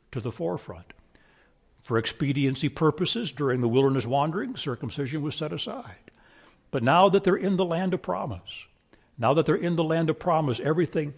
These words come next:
and, and what's the, what, what's the, one of the great pictures, uh, of, of circumcision? The removal of the foreskin of the flesh, uh, removal of the flesh, the removal of that sin nature, as it were. Uh, circumcision becomes a symbolism,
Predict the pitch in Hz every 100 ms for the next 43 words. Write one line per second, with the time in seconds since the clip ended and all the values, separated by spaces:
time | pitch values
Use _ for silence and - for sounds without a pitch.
0 | - _ _ 131 147 147 143 185 214 170
1 | 170 214 151 185 - 220 170 160 147 156
2 | - 170 - - 110 - - _ - -
3 | - _ _ - 110 120 - 143 - 220
4 | 220 - 101 85 - 120 110 113 123 147
5 | 151 160 160 180 175 - 175 180 170 202
6 | 226 117 - - - - - - - 110
7 | 131 135 175 220 202 233 190 196 - -
8 | 214 151 - 147 156 156 208 185 190 185
9 | 180 156 - 170 170 - 202 185 185 160
10 | 196 - 143 117 110 117 - 87 80 78
11 | _ - _ _ - 98 113 - 160 165
12 | 143 151 131 135 - 147 143 131 113 -
13 | 143 123 - 180 165 131 117 110 98 98